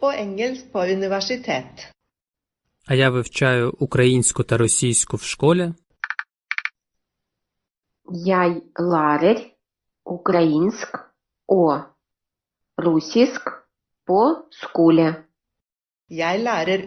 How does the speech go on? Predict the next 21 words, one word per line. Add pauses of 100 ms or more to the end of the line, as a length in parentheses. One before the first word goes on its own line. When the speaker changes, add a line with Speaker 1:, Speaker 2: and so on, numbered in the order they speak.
(120)
Speaker 1:
ukrainsk (120)
og
russisk (180)
på
skolen. (1200)
Speaker 2:
На
цьому
основний
урок
завершено. (380)
Зараз
на
вас
чекає
урок
«Се». (300)
Він
займе
буквально
три
хвилини,